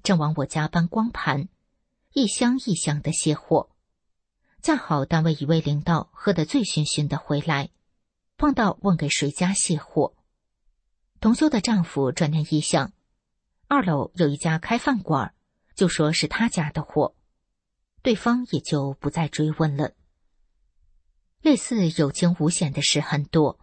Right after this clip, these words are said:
有时上外地进货，路上有检查站，司机就绕村走，或找另辆车迎接，同修们配合发正念。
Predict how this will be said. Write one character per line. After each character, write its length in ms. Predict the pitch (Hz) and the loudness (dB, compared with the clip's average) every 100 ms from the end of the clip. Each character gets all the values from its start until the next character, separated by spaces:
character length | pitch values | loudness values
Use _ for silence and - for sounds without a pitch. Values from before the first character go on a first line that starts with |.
| _ _ _ _ _ _ _ _ _ | _ _ _ _ _ _ _ _ _
有 160 | 233 226 | 2 4
时 240 | - 202 | 2 2
上 180 | - 240 | 2 0
外 160 | 262 | 0
地 160 | 190 143 | -2 -4
进 220 | - 151 | -2 -4
货， 340 | 143 - 151 - _ _ - | -2 0 0 -2 _ _ -2
路 120 | 254 | 0
上 320 | - 156 139 | 0 0 0
有 100 | - | -2
检 220 | 147 151 139 | -2 -2 -4
查 240 | - 139 | -4 -2
站， 260 | - 175 - _ _ _ - | 0 0 -2 _ _ _ -8
司 180 | - | -4
机 240 | 262 269 269 | -2 -2 -2
就 140 | - | -2
绕 240 | 175 151 120 | -2 -2 -6
村 300 | - 175 196 | 0 2 2
走， 320 | 190 113 - _ _ _ _ _ _ | 0 -2 -6 _ _ _ _ _ _
或 160 | - 302 | 0 0
找 220 | 170 139 | 2 -2
另 160 | 226 | 0
辆 220 | 202 156 139 | 0 0 -2
车 200 | - 147 | -2 -2
迎 240 | - 143 | -2 -6
接， 400 | - 170 156 - _ _ _ _ _ _ _ - | -2 0 0 -2 _ _ _ _ _ _ _ -4
同 120 | 247 | 0
修 160 | 262 302 | 2 2
们 260 | 285 175 131 | 2 0 -2
配 220 | - 208 | -4 -4
合 240 | - 135 | -2 -6
发 220 | 127 151 | -4 -6
正 260 | 156 165 139 | -2 -2 0
念。 240 | 156 151 | 0 0